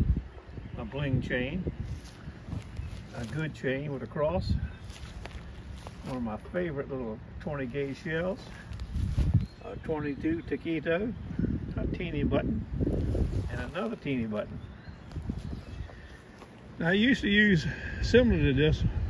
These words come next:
when I first got a machine with a screen on it. I think it was a, uh, Explorer two.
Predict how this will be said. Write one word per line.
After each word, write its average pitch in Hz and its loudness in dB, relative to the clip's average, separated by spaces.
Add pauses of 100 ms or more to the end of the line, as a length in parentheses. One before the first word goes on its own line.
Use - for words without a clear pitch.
(320)
when 143 6
I 139 6
first 196 6
got 175 6
a 160 6
machine 165 6
with 156 4
a 131 0
screen 165 6
on 101 6
it. - -4
I 107 -2
think 151 2
it 147 2
was 139 4
a, 120 6
uh, 101 2 (1040)
Explorer 185 6
two. 131 6